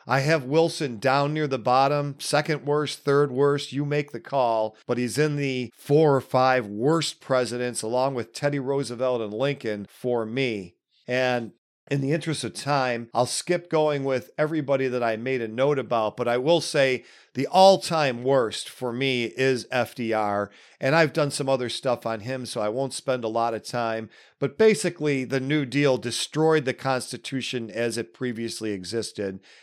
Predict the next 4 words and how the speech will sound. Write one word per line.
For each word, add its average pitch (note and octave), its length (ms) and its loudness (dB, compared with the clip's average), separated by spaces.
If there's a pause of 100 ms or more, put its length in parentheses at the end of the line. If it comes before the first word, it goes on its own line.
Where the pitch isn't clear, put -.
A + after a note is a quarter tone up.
(120)
It B2 160 -2
transferred D3 800 -2 (280)
legislative D3 880 0
power B2+ 560 2